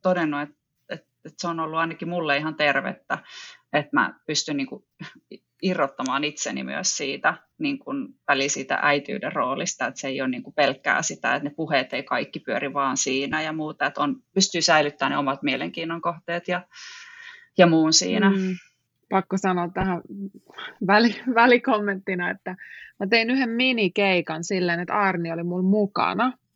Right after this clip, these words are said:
Speaker 2: Ja siis se oli ihan, siis se oli toi Helsingin kansainvälisen koulun, siis mun piti mennä perjantai-iltana ja ottaa yksi lakkiaiskuva, siis ryhmäkuva näistä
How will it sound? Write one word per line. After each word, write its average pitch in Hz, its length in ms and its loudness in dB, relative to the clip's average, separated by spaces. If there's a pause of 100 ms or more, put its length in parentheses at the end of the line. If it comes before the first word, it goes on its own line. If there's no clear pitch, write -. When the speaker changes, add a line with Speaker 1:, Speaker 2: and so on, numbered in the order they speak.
(340)
Speaker 2:
Ja 190 80 0
siis 190 200 0
se 214 80 4
oli 196 160 6
ihan, 226 280 0 (120)
siis 190 200 -4
se 202 80 -2
oli 190 140 2
toi 185 200 -2
Helsingin 214 400 2
kansainvälisen 175 640 0
koulun, 175 360 -2
siis 175 180 -4
mun 196 140 4
piti 185 200 2
mennä 185 300 2
perjantai-iltana 180 800 2
ja 170 60 2
ottaa 185 260 -4
yksi 269 300 2
lakkiaiskuva, 180 760 2
siis 214 220 -8
ryhmäkuva 185 760 6 (300)
näistä 175 400 0